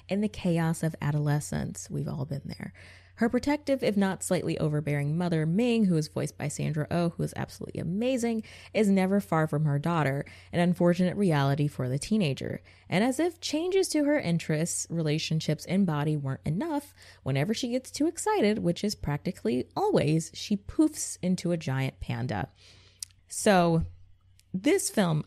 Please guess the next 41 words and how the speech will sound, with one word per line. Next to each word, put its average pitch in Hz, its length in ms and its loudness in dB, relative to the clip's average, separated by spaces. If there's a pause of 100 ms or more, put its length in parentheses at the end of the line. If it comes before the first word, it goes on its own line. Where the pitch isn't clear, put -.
I 202 140 2
loved 147 340 2
it. 143 240 2
I 165 340 2 (160)
scoured 180 1080 2 (540)
the 170 160 0
internet 180 420 2
trying 180 320 0
to 185 60 2
see 165 140 0
if 156 60 4
there 151 120 2
was 151 180 -4 (100)
anywhere 196 380 2
that 156 180 0
was - 140 0
playing - 540 0 (300)
the 160 100 2
film 160 320 2
in 156 120 2
theaters, 175 420 4
because 160 460 2 (160)
most 208 320 6
notably 156 460 4
about 143 320 4
it, 139 160 2
if - 200 -2
you're 143 240 4
kind 147 240 4
of 156 120 0 (500)
thinking 240 320 6
that, 180 220 8
"Oh, 339 220 4
Turning 359 280 -4
Red 311 180 0
sounds 226 440 0
vaguely 175 380 2
familiar," 151 580 0
it's 175 200 -2
probably 233 440 -4
because 170 500 0